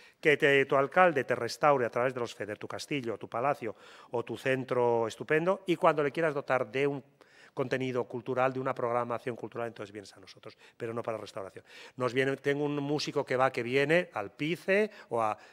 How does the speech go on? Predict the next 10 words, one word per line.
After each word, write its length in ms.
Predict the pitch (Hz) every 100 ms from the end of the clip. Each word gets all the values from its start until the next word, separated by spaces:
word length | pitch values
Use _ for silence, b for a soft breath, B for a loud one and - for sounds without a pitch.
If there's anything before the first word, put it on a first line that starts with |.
| _
les 140 | 143
rederivamos, 640 | 139 156 151 156 170 131 165
¿eh? 80 | 156
Pero, 260 | 117 104
eh, 100 | 110 -
no 160 | 104
lo, 220 | 101 92 -
no 160 | 104
lo 300 | 98 92 87
financia. 340 | - 90 87